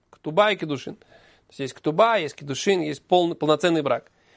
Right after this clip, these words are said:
Пилакшим — наложницы, блок ктуба, блок кидушин. Махлок с решением здесь, на самом деле. Блок ктуба, бе-, без ктубы и без кидушин.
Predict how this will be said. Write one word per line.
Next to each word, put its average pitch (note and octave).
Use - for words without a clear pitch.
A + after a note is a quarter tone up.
Пилакшим — F#3
наложницы, F#3
блок G#3
ктуба, F#3
блок F3+
кидушин. D3
Махлок F3
с D3+
решением D3+
здесь, A2
на B2
самом C3
деле. -
Блок D#3+
ктуба, D3
бе-, C3+
без D3
ктубы G#3+
и G3+
без E3+
кидушин. D3+